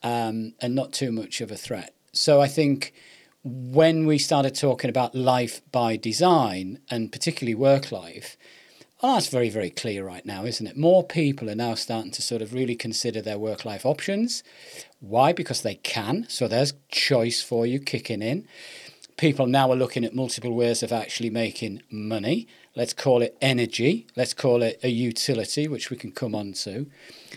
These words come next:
Uh, why? What, I mean, there's indicators there already that more people are playing the stock market, which is, um, I call it the new Monte Carlo. We've got nothing else to do, so we might as well just play the stock market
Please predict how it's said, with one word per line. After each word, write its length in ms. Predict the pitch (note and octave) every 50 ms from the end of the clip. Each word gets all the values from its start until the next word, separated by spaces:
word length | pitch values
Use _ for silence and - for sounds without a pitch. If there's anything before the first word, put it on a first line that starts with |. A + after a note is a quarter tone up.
| - _ _ -
Uh, 260 | - C3+ C3 B2+ C3+ -
why? 400 | - B2+ C#3 C#3+ D#3 E3+ F#3+ F#3
What, 300 | E3+ F3 E3 - - -
I 60 | D3+
mean, 300 | D3 C#3+ C#3 C#3 C3+ C#3 -
there's 160 | C#3+ C#3+ C3+
indicators 540 | D#3 E3 E3 D#3+ D3+ - C#3 B2 - - -
there 220 | C3+ B2+ B2 B2 B2+
already 300 | A#2+ A#2+ C#3+ E3 E3+ C3+
that 200 | A2+ - - -
more 180 | C#3 C#3+ B2+ A#2+
people 280 | - C#3+ C3 - B2+
are 40 | A#2
playing 320 | - - D3 B2+ A#2+ A2+ G#2+
the 60 | G#2
stock 300 | - - - D#3 - A#2
market, 400 | A2+ G#2+ G2 G2+ - - A2 -
which 240 | A#2+ A2+ - - C3+
is, 260 | A#2+ A2 - - -
um, 400 | B2+ A#2 A#2+ A2+ G#2+ A2 G#2 G2+ - - - - - - _ _ -
I 80 | B2+
call 260 | A#2+ - D3 C3 B2+
it 140 | B2 A#2 -
the 80 | B2+ B2+
new 180 | A#2+ C3 C3
Monte 360 | B2 A#2+ B2 A#2+ A2+ A2+ - A2+
Carlo. 580 | - D#3 D#3 C#3+ C#3 A#2 G2 F2+ F2 G2+ - _ - - - - - - -
We've 80 | C#3 C3
got 160 | D#3 D3 -
nothing 260 | D3+ D#3 - - D3 C#3+
else 220 | C#3 C3 A#2+ -
to 120 | - - C#3+
do, 240 | - D3+ D3 B2 A#2+
so 200 | - - C#3+ C3+
we 120 | C3+ C3+
might 160 | C#3+ C#3+ C#3
as 100 | B2+ C#3+
well 160 | D3 C#3+ C#3+
just 240 | D3 C#3+ D3+ C#3+ -
play 240 | - E3+ E3 E3 E3+
the 80 | E3 D#3+
stock 320 | - - G#3+ G#3 - G#3+
market 500 | F#3 E3+ D#3 C#3 E3 - D#3+ C#3+ B2+ A2+